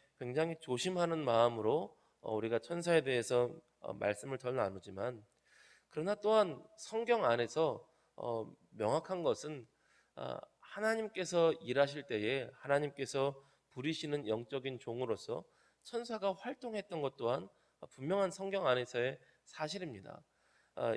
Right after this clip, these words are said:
예수 그리스도께서 이 땅에 오실 때에도, 아, 마리아에게, 아, 예수님의 수태고지를 할 때에 천사가, 아, 나타나서, 천사가 등장하여서,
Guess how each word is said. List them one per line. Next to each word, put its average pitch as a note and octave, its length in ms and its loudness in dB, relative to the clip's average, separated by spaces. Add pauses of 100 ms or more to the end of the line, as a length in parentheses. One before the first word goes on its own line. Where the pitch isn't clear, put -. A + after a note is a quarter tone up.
(100)
예수 B2+ 300 0
그리스도께서 F#3+ 540 0
이 D3+ 140 0
땅에 D#3+ 240 0
오실 C3 340 -2
때에도, A2+ 580 0 (1200)
아, A2+ 140 -4
마리아에게, A#2+ 840 2 (100)
아, A2 200 -2
예수님의 D#3 460 -2
수태고지를 C#3+ 640 -4
할 C3 160 -4
때에 A#2+ 360 -2 (340)
천사가, F3 760 -2 (260)
아, A#2+ 340 -4
나타나서, C3 800 0
천사가 D#3 420 -2
등장하여서, C3 800 -2